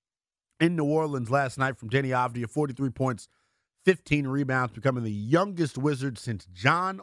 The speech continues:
Wall to score forty or more points in a game. The Wizards, though, uh, last night falling to the New Orleans Pelicans. It'll be their final game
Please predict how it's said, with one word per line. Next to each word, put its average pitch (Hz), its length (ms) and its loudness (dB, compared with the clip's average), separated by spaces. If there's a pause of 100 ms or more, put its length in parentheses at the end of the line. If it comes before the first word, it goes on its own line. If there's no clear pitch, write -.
Wall 117 500 -2 (540)
to - 60 -18
score 127 180 2
forty 143 340 0
or 123 60 -2
more 123 160 0
points 123 480 -6 (420)
in 131 120 0
a 120 40 -2
game. 123 300 0
The 117 100 -2
Wizards, 139 520 -2
though, 120 360 0 (440)
uh, 104 120 -8
last 131 320 0
night 123 160 -2
falling 160 500 -2
to 139 140 -2
the 135 60 -2
New 127 100 0
Orleans 135 420 -2
Pelicans. 123 560 -2
It'll 113 100 -6
be 123 80 -2
their 113 140 -2
final 175 480 0
game 135 460 -2